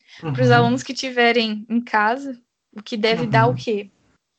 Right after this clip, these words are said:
Speaker 2: Ah, deve dar aí o quê?
Speaker 1: Trinta e cinco mil reais.
Speaker 2: trinta mil reais. É, sim.
Speaker 1: Mas trinta e cinco mil reais por, por semestre. Eu acredito que seja assim, pra te ajudar, pra você poder continuar morando fora,
Speaker 2: Sim,
Speaker 1: né,
Speaker 2: com
Speaker 1: com esse
Speaker 2: certeza.
Speaker 1: dinheiro. Eu achei
Speaker 2: Isso é
Speaker 1: bem
Speaker 2: muito
Speaker 1: legal, mas
Speaker 2: importante.
Speaker 1: mesmo assim,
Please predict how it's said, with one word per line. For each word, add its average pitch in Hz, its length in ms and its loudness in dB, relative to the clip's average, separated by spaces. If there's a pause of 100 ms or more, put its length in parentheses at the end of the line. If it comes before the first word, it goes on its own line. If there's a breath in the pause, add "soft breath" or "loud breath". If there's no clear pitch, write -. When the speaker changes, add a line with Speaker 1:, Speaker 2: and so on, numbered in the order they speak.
(420)
Speaker 2:
Ah, 156 240 6
deve 139 220 0
dar 139 140 -2
aí 143 120 2
o - 60 2
quê? - 120 -8
Speaker 1:
Trinta - 140 -2
e - 60 -2
cinco 294 200 4
mil 302 100 6
reais. - 0 -
Speaker 2:
trinta 262 160 6
mil 262 100 6
reais. 226 460 6
É, 143 560 4
sim. - 140 -8
Speaker 1:
Mas 139 360 -2
trinta 359 160 -10
e 349 60 -6
cinco 330 200 -8
mil 285 140 -4
reais 254 280 0
por, 247 140 -20 (360)
por 247 120 -8
semestre. 214 580 -6 (300 loud breath)
Eu 240 80 0
acredito 269 380 -4
que - 60 -18
seja 269 200 -2
assim, 247 220 -6
pra 247 160 -2
te 254 100 -4
ajudar, 277 300 -2
pra 240 120 -4
você 233 240 -6
poder 226 400 -6
continuar 226 420 -4
morando 226 500 0
fora, 220 500 -2 (720)
Speaker 2:
Sim, - 200 -6
Speaker 1:
né, 196 80 0
Speaker 2:
com 190 60 -4
Speaker 1:
com 185 40 0
esse 202 140 -2
Speaker 2:
certeza. 214 280 0
Speaker 1:
dinheiro. 226 280 2 (760)
Eu 233 100 6
achei 247 140 2
Speaker 2:
Isso 247 100 2
é - 40 4
Speaker 1:
bem 240 80 4
Speaker 2:
muito 214 120 6
Speaker 1:
legal, 208 140 6
mas 214 140 4
Speaker 2:
importante. 269 160 2
Speaker 1:
mesmo 311 120 -2
assim, 302 520 -10